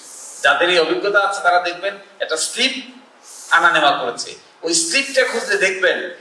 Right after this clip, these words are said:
ওইখানকার পার্টিসিপেন্টদের একটা বড় অংশ আছে যা উনি এই নেতৃত্বে আসুক এটা চায়, এই জন্যই ঘোষণাটা দেয়। ফলে এইটাকে যদি আমরা জিন্দাবাদ মুর্দাবাদ টাইপে নিয়ে যেতে চাই, নিয়ে যেতে পারবো,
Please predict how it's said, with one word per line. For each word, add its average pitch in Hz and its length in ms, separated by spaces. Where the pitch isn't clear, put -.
ওইখানকার 220 800
পার্টিসিপেন্টদের 202 760
একটা 185 280
বড় 160 180
অংশ 151 260
আছে 175 520
যা 143 440
উনি 185 200
এই 180 260
নেতৃত্বে 147 540
আসুক 127 340
এটা - 240
চায়, 110 400
এই 175 120
জন্যই 214 380
ঘোষণাটা 117 380
দেয়। - 180
ফলে 214 200
এইটাকে 214 640
যদি 254 380
আমরা 208 300
জিন্দাবাদ 202 560
মুর্দাবাদ 202 420
টাইপে 190 220
নিয়ে 185 240
যেতে 196 260
চাই, 127 360
নিয়ে 165 180
যেতে 143 220
পারবো, - 440